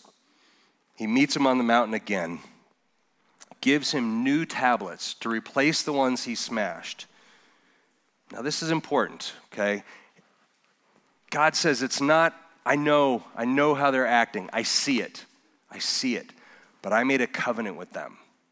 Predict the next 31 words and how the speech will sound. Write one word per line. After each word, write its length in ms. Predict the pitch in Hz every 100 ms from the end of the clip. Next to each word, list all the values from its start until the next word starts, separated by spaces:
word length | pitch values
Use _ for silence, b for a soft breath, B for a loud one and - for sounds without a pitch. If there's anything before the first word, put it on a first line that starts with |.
| _
And 100 | -
my 140 | 110 143
covenant 640 | - 160 160 151 123 113
is 240 | 120 117
not 340 | 120 127 135 131
dependent 480 | 127 - 147 131 98
on 260 | 110 110
them 360 | 98 123 123 104
being 220 | 113 113
on 100 | 113
their 120 | 110
best 280 | 107 107 -
behavior. 560 | 113 101 113 98 87 82
That's 200 | 113 -
what 120 | 147
I 60 | 117
want, 500 | 107 185 220 180 - - b b b b b b b _
but 100 | -
it's 160 | -
not 160 | 123 131
dependent 420 | 131 - 135 120
on 180 | 104 95
that. 260 | 85 78 - -
My 120 | 98 135
covenant 580 | - - 160 143 120
is 160 | 110 107
dependent 480 | - - 123 117 -
on 180 | 104 98
who 240 | 131 123
I 200 | 107 101
am. 280 | 95 78